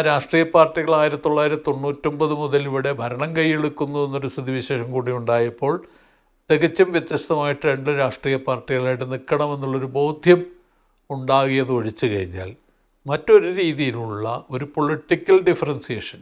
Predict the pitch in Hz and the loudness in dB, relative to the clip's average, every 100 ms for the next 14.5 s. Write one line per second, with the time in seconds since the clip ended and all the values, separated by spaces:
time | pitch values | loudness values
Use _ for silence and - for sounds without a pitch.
0 | 104 120 135 135 143 156 - _ _ _ | -10 -4 -2 -2 -4 -4 -10 _ _ _
1 | 120 123 139 160 170 175 190 190 196 170 | -6 -2 2 4 4 6 8 8 8 6
2 | 143 139 - 131 127 120 113 117 107 127 | 6 2 -4 -6 -4 -6 -6 -10 -8 -8
3 | 110 - 110 110 107 101 98 98 117 - | -8 -8 -8 -6 -4 -4 -6 -6 -6 -8
4 | _ _ _ _ 117 113 113 110 - 117 | _ _ _ _ -4 -2 -2 -2 -2 -4
5 | 147 - _ _ - 110 120 110 107 101 | -6 -12 _ _ -12 -10 -8 -6 -6 -6
6 | 107 - 110 123 113 117 117 117 98 92 | -8 -8 -8 -8 -4 0 0 -2 -8 -12
7 | - _ _ _ _ _ _ _ _ _ | -18 _ _ _ _ _ _ _ _ _
8 | _ _ _ 147 196 190 175 185 170 160 | _ _ _ 4 8 8 8 4 2 0
9 | 160 160 147 151 165 165 139 131 - 147 | -2 -2 -2 0 0 0 -4 -4 0 2
10 | 151 - 135 139 143 139 139 139 135 123 | 2 -4 -2 0 -2 0 0 2 2 0
11 | 117 117 147 165 147 139 131 131 147 147 | -2 -6 -10 -6 -4 -2 -2 -2 -2 -4
12 | 143 170 180 180 - - 139 127 127 120 | 2 4 6 4 0 -4 -6 -4 -2 -2
13 | 117 113 113 107 127 113 117 110 117 104 | -2 -4 -8 -8 -8 -6 -8 -6 -6 -4
14 | 110 107 101 92 | -6 -8 -10 -8